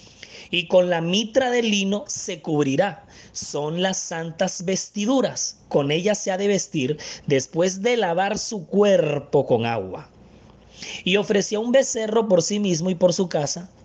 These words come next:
como ofreciéndose por el pecado". Así lo declara el versículo seis.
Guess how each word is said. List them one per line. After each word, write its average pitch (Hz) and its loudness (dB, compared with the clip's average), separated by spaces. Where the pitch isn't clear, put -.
como 190 6
ofreciéndose 180 -2
por 165 4
el 139 2
pecado". 175 -4
Así 160 -4
lo 175 4
declara 175 2
el 180 -2
versículo 151 -2
seis. 196 -6